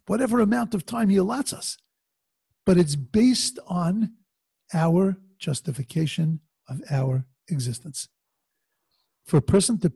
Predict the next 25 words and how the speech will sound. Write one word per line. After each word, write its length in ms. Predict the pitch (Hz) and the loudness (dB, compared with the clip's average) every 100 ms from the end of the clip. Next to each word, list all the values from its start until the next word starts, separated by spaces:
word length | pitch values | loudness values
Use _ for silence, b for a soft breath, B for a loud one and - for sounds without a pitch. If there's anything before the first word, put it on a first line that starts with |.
| - | -6
feel 460 | - 175 135 143 - | 0 2 2 -2 -8
purposeful, 520 | - 180 185 - 262 240 _ _ _ _ | -2 0 -2 -2 -4 -6 _ _ _ _
for 180 | _ - | _ -4
a 60 | 135 | -4
person 380 | - 170 196 151 | 0 -2 -2 -6
to 80 | |
feel 300 | 147 175 151 - | -4 -2 -2 -6
accomplished, 640 | - - 156 190 175 - _ _ _ _ _ _ - | -20 -6 -4 -2 -4 -6 _ _ _ _ _ _ -2
they 60 | |
have 180 | 143 - | -2 -2
to 80 | 135 | -10
feel 460 | - - 160 160 160 | -12 -2 2 2 0
that 220 | 135 - | -4 -4
there 140 | 143 | -2
is 120 | 131 | 0
a 60 | 131 | 0
reason 640 | 127 151 170 151 165 202 185 | 0 2 2 2 0 -2 -2
why 480 | 135 135 135 131 143 | -2 0 0 -2 -2
they 200 | 131 - | -2 -4
are 280 | 139 127 127 - | -4 -4 -4 -4
existing. 560 | 131 120 135 - 127 - _ _ _ _ _ _ _ _ _ _ _ _ _ _ _ _ _ _ | -4 -2 -4 -6 -14 -16 _ _ _ _ _ _ _ _ _ _ _ _ _ _ _ _ _ _
It 120 | - | -2
could 180 | - 185 | 0 2
be 100 | 185 | 2
small. 500 | - 202 240 - - | 2 0 -2 -4 -14